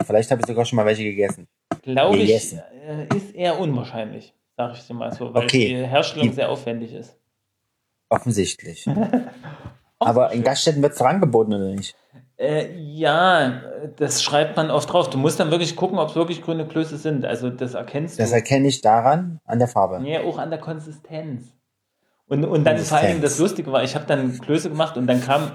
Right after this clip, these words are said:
Speaker 2: ähm, dann meine Verwandtschaft so rein, die das natürlich gewohnt sind, schon viel länger als ich.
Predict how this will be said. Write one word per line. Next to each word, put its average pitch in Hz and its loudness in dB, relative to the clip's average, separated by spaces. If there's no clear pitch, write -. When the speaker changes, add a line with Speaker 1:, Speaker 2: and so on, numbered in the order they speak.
Speaker 2:
ähm, 131 2
dann 127 4
meine 131 2
Verwandtschaft 127 0
so 127 -2
rein, 143 2
die 127 -2
das 120 0
natürlich 117 -6
gewohnt 123 -2
sind, 139 -8
schon - -6
viel 110 -12
länger 123 -2
als 127 -8
ich. 151 -12